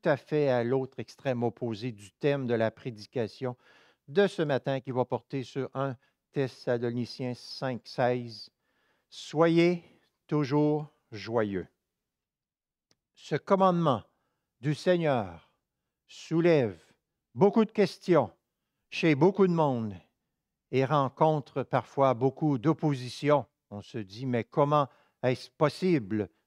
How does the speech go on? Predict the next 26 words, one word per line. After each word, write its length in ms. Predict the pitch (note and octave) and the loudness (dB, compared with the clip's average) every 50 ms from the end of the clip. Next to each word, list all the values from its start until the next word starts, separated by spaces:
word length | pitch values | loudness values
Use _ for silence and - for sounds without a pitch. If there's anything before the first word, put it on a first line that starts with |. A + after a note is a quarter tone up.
| _ _ | _ _
d'être 400 | A2 A#2+ C#3 C#3+ C3+ - - C#3 | 2 2 2 2 2 0 -2 -4
toujours 560 | - - F3+ F3 E3 C#3+ C#3+ F3 F3+ F3+ D3 | -2 2 2 2 4 4 4 4 4 4 2
joyeux ? 580 | A2+ - A#2 B2 D3+ D3+ D#3 F3+ F#3 D#3+ A#2 - _ _ _ _ _ _ _ _ _ _ _ | -2 -4 0 2 4 4 4 4 4 2 2 -2 _ _ _ _ _ _ _ _ _ _ _
Nous, 400 | - B2 C#3 E3+ G3 F3+ C3 - _ _ _ _ _ _ _ _ _ _ | -4 0 2 4 4 4 2 0 _ _ _ _ _ _ _ _ _ _
qui 220 | - F3+ F3+ F3 D#3+ | 0 2 2 4 4
vivons 520 | C3+ F3+ G3 F3+ D3+ F#3+ F#3 F3 C#3 G#2+ - _ _ _ _ _ _ _ _ _ | 4 2 2 4 4 4 4 4 2 -2 -6 _ _ _ _ _ _ _ _ _
sur 220 | _ - - E3 D3+ | _ -8 -6 -6 -6
cette 340 | - - F#3+ F3+ - _ | -2 0 0 0 0 _
terre 480 | - G3+ G3+ G#3 F#3 D#3+ C3+ A#2 G2 F#2 - _ _ _ _ _ | 2 4 4 6 4 4 2 0 -2 -8 -14 _ _ _ _ _
qu'on 200 | - - D#3+ D#3 - _ _ | -2 0 0 0 0 _ _
qualifie 520 | - F#3 F3 E3+ F3+ E3 - - F3+ E3 | 2 4 4 4 2 -2 -4 -4 -6 -2
parfois 440 | D3+ F#3 D#3+ D3 - - E3+ E3+ E3+ | 2 2 2 2 0 0 2 2 2
de 120 | C#3+ D3 | 4 4
vallée 640 | D3 C#3+ A#2+ G#2 G2 A#2 D#3 D3+ D3+ D3+ D#3+ D#3+ D#3 - | 2 2 0 -2 0 2 4 4 4 4 2 2 0 -2
de 140 | A2+ A2 C3 | -4 -2 0
larmes, 720 | C3+ B2+ B2 C#3+ E3 F3 D3 - G#2+ G2+ G2 F#2+ F2+ F#2 _ _ _ _ _ _ _ _ _ _ _ _ _ _ _ | 2 4 4 2 2 0 -4 -10 -14 -16 -14 -14 -16 -16 _ _ _ _ _ _ _ _ _ _ _ _ _ _ _
comment 400 | - - F#3 F#3 G3 G#3+ A3 - | 0 2 4 4 4 4 4 4
est-ce 280 | E3+ F#3+ F#3+ - - - | 4 4 2 2 -2 -6
toujours 520 | - G3+ G3 F#3 D#3 A3+ A3+ A3 E3+ - _ _ - | -2 -2 0 0 2 2 2 0 0 -2 _ _ -2
possible ? 560 | G#3 G3 - - A#3+ B3+ A3 E3+ B2+ A#2+ B2 | -2 -2 -2 -2 -4 -2 0 0 0 -2 -4
Qu'est-ce 220 | - G3+ F#3 - | -4 -4 -6 -6
que 100 | - G3+ | -6 -8
c'est 200 | - - A3 G#3+ | -6 -6 -6 -6
que 140 | - - F#3 | -4 -2 -4
ce 160 | E3+ - - | -4 -4 -6
commandement ? 800 | E3 - _ - G3 F3+ F3+ F#3+ G3+ G3+ G#3 A#3 C4+ A#3+ E3+ B2 | -10 -10 _ -2 0 0 2 2 0 0 0 0 0 0 0 -2